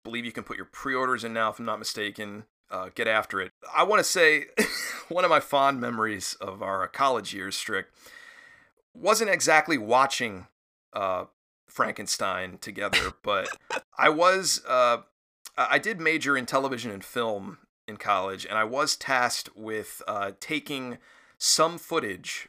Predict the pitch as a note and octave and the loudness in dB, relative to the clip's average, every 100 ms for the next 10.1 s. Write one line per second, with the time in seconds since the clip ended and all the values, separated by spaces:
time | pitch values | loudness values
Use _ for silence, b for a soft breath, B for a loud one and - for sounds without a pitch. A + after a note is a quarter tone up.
0 | _ - - A#2+ A#2 A2+ - _ - A2+ | _ -6 0 2 0 -4 -12 _ -8 -4
1 | G#2+ A#2 A#2 A2 A2 G#2+ - _ - G#2+ | -2 -2 -4 -6 -4 -6 -8 _ -6 -4
2 | G#2 G#2+ A2+ A2 - A2+ A2 G#2+ G2+ _ | -4 -6 -8 -8 -10 -10 -10 -12 -16 _
3 | - - A2+ G#2+ G#2+ G2+ G2+ G2 F#2 F2 | -6 0 0 0 -4 -6 -10 -10 -10 -12
4 | - b b b _ A#2 G#2+ G2+ G2+ - | -16 b b b _ 0 0 -2 -6 -14
5 | _ _ _ _ _ _ _ B2+ D#3+ F#3 | _ _ _ _ _ _ _ -14 -10 -6
6 | F3 D3 C#3+ C3 - D3 A#2+ G#2+ - - | -6 0 0 0 -2 0 2 0 -6 -4
7 | A#2 A2+ A2 A2 C3 C#3+ C#3+ B2+ A#2+ A#2 | -2 -2 -6 -6 -6 -6 -8 -8 -8 -10
8 | - _ _ _ D#3 E3+ D3+ D3 C#3 C3+ | -12 _ _ _ -6 -4 -4 -2 0 0
9 | A2 - - G#2+ G#2 F2 - - - C3+ | -4 -6 -4 -2 -2 -6 -10 -14 -8 -2
10 | A#2 | -2